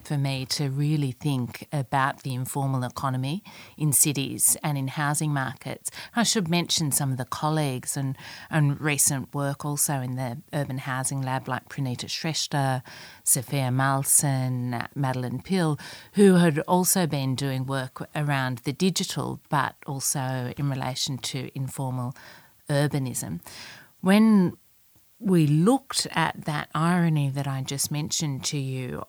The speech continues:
of platforms marketing housing for global tourists in Sydney, we were also able to see a different type of platform, which was mediating access to share housing. And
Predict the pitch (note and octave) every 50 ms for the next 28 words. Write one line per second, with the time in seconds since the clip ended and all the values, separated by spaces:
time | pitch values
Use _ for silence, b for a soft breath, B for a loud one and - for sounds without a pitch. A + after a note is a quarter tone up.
0 | _ _ D3+ D3 C#3+ C3+ C3 C3 B2+ - - - B B B _ - - F3+ F3+
1 | - - - - - D#3+ D3+ D3 D3 C#3+ C3 C3 C3 A#2+ - - B B B B
2 | B B B B B - - E3 D#3 D#3+ E3 F3 F#3+ G3+ G3+ - F3+ D#3 - D#3+
3 | C#3 C3+ C#3 - - - - D3 - D#3+ F3 F#3 F#3+ - - - - G3 A#3 A3+
4 | - - - C#3 A#2+ - - F3 E3 D#3+ - - - - - - G3+ F#3 E3 -
5 | D#3 - - - D3 C#3 D3 - - G3+ F#3+ F#3 D#3+ C#3 C#3 D3 F3 F3+ F3+ F3
6 | F#3+ G3 F#3+ F#3+ G#3 B3+ C4+ - - G3+ D#3 D3 C#3 C3+ C3 - C#3 C#3+ C#3+ -
7 | E3+ D3+ D3 - - F3 - - E3 - - - D3+ D#3+ D#3+ - - - - -
8 | - _ - - - - - - - - - - - B B B B B B B
9 | B D#3+ - - - - E3 D3+ C3+ - D3 C3+ C3+ C3+ C#3 C3+ B2+ C3 C3 B2+
10 | B2+ A#2+ - - - - - C#3 - - - - - - E3 - - A3 A3+ A#3
11 | A#3 G3+ F3 - - C3 - C#3 B2 - - - - E3 F#3 F#3 F3+ F#3 F3